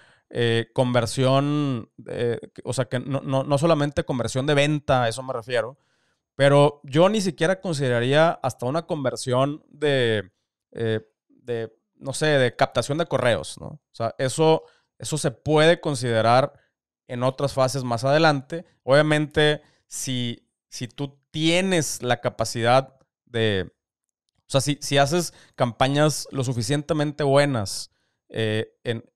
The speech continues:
eh, de, en tu fase de atracción, puedes tener como resultado algunos sign-ups en tu newsletter, eh, algunas incluso agregadas al carrito,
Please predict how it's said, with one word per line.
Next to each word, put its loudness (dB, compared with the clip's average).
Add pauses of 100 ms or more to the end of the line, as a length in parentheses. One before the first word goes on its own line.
(140)
eh, -8
de, -2
en -6
tu -8
fase 2
de 6
atracción, -2 (340)
puedes 2
tener -2
como -6
resultado 2 (300)
algunos -2
sign-ups 0
en -10
tu -12
newsletter, 0 (360)
eh, 0
algunas 2
incluso -4
agregadas 2
al -4
carrito, -2